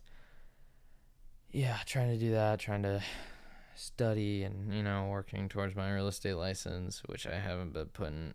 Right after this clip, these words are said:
as much time into as I should be. So trying to change that. Um, and just the past week, like I said, it's, family's been around, and, uh, I mean, I,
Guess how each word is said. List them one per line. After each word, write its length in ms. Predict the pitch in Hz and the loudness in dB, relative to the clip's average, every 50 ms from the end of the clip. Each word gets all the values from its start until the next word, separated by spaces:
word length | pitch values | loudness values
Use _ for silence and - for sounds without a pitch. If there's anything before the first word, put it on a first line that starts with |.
| - - | -8 -8
as 200 | - - - - | -6 -6 -4 -4
much 260 | 73 57 - - - | -4 -6 -6 -8 -6
time 300 | - 117 101 101 98 98 | -4 -2 0 0 0 0
into 420 | 95 98 - - - 85 82 78 | 0 -2 -2 -2 -2 -2 -2 -2
as 120 | - - - | -4 -4 -6
I 80 | - | -6
should 360 | - - - - 156 156 147 | -4 0 0 2 2 2 0
be. 280 | 160 156 151 147 143 139 | 0 2 2 4 2 2
So 280 | 139 - - - 92 - - - - - - - - - - - - - - - | 2 2 2 2 2 2 -2 -10 -18 -12 -12 -10 -10 -12 -18 -20 -20 -20 -18 -4
trying 220 | - - 127 123 | 0 4 4 6
to 80 | 117 104 | 4 4
change 340 | - - 95 92 95 - - - | 2 0 -2 -2 -4 -6 -4 0
that. 380 | 90 95 95 98 - - - - - - - - - - - - - - - | 2 2 2 2 0 -2 -10 -16 -18 -18 -18 -18 -16 -16 -18 -18 -12 -2 0
Um, 480 | 98 107 104 104 101 98 92 87 101 - - - - - - - - - - - - - - - - - - - - | 2 2 4 4 4 2 2 0 -2 -2 -2 -4 -4 -4 -6 -12 -14 -16 -16 -16 -16 -16 -16 -18 -18 -12 -12 -8 -2
and 140 | - 117 117 | 0 2 4
just 180 | 113 113 107 - | 4 4 4 2
the 80 | 107 | 0
past 340 | 95 - 110 95 98 90 - | 2 4 6 6 6 4 0
week, 340 | - 85 87 87 - - - | -4 -4 -4 -4 -6 -6 -6
like 180 | 73 71 - - | -6 -4 -2 -2
I 60 | - | -4
said, 340 | - - - - 69 69 76 | -2 -2 -2 -2 -2 -2 -4
it's, 240 | 73 - - - - - - - - - - - - - - - | -4 -4 -6 -8 -12 -14 -18 -18 -18 -18 -18 -18 -16 -16 -10 0
family's 420 | - 117 113 110 113 110 107 98 | 2 4 6 6 6 4 4 2
been 160 | - - 104 101 | 0 0 0 2
around, 500 | 101 98 98 101 101 101 98 95 92 90 | 4 4 4 4 4 4 4 2 0 -2
and, 180 | 90 92 92 - - - - - - - - - - - - - - - - - | -2 -2 -4 -4 -6 -14 -20 -20 -18 -16 -16 -16 -16 -18 -20 -20 -20 -20 -12 -4
uh, 240 | - 69 69 65 55 57 | -2 0 2 2 2 0
I 80 | 71 | 0
mean, 180 | 71 67 64 67 | -2 -2 -2 -2
I, 300 | 69 71 69 65 64 | 0 0 0 -2 -2